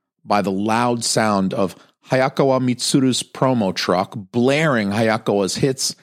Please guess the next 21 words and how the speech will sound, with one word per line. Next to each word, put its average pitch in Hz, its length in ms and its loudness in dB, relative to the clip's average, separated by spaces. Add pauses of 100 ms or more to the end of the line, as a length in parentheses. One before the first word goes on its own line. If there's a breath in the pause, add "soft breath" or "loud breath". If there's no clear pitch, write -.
(180 soft breath)
and 107 280 -2
littering 147 480 0
the 123 80 0
street 113 340 0
with 95 220 -2
promotional 98 580 -2
flyers. 90 560 0
Really, 113 240 0
they 107 220 2
ought 110 160 2
to 98 80 0
get 92 220 0
him 90 120 -2
for - 160 -6
that. 85 320 -2 (540)
They 135 100 0
should 120 220 0
write 113 160 2
him 98 120 0
a 90 60 0
ticket. - 420 -4